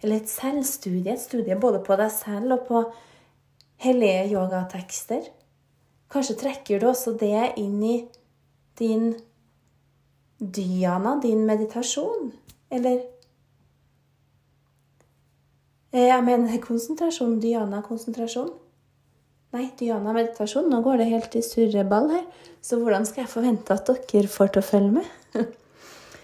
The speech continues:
Em, <clears throat> men kanskje dere gjør det. Eh, så du må på en måte, jeg føler at man bruker alle stegene til yoga litt om hverandre også. Kanskje kan du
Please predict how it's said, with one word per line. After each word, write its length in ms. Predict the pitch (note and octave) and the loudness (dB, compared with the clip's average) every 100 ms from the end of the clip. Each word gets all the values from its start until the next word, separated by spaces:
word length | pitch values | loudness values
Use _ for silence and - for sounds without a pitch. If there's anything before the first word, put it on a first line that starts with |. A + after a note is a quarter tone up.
| - - - | -20 -12 0
Em, 480 | A#3+ A#3+ A#3+ A#3+ - _ _ | 4 4 4 0 -4 _ _
<clears throat> 1300 | - C4+ B3+ A3+ G#3 F3+ - _ _ _ _ _ - | 0 6 6 6 4 -2 -16 _ _ _ _ _ -10
men 100 | - | -6
kanskje 300 | A3 B3 A#3+ G#3+ | -2 -2 -2 -4
dere 220 | G#3+ A3+ | 0 4
gjør 220 | A3 A3 | 6 6
det. 120 | A3+ B3 - - - _ _ _ _ _ _ _ _ _ _ _ _ _ _ - | 4 0 -8 -20 -20 _ _ _ _ _ _ _ _ _ _ _ _ _ _ -4
Eh, 680 | B3 A#3+ A#3 A#3 - - - | 0 2 0 -2 -6 -8 -10
så 160 | - A#3+ | -6 -2
du 120 | B3 | 2
må 220 | A#3+ A#3 | 4 4
på 140 | A#3 C4 | 4 2
en 80 | B3+ | 2
måte, 320 | B3 - G#3 G#3 - - _ _ _ _ _ - | 0 2 2 2 -2 -16 _ _ _ _ _ -6
jeg 160 | A#3+ | -6
føler 300 | - C4 A3+ | 2 4 4
at 100 | G3 | 2
man 160 | G#3+ A3 | 2 2
bruker 480 | A#3 A#3 - G3 - | 2 -2 0 0 2
alle 400 | A#3 A3+ G3 F#3 F#3+ G#3+ | 2 2 2 2 0 -6
stegene 640 | - A3+ G3+ F#3 F#3 F#3 F#3 | -2 2 4 2 0 -4 -6
til 240 | - G3+ G#3 | -6 -4 0
yoga 340 | F#3+ F#3 F#3+ G#3 | 2 0 -2 -4
litt 180 | A#3 | -4
om 240 | - G3+ G3+ | -4 -6 -2
hverandre 400 | A3+ A3+ G#3+ A3 | 0 2 2 0
også. 240 | A3 A#3 - - - | 0 -4 -6 -14 -20
Kanskje 320 | - C4 C4 B3+ | -8 -6 -4 -4
kan 160 | C#4+ | -4
du 80 | C4+ | 0